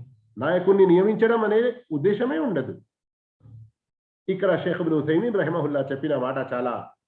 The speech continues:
బాగా అనిపిస్తుంది.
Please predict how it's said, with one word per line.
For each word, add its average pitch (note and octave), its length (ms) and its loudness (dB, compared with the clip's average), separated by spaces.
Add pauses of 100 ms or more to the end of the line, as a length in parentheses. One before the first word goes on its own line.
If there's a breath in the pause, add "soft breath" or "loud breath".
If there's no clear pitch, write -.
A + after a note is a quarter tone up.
(1200)
బాగా C#3+ 240 0
అనిపిస్తుంది. D3+ 760 0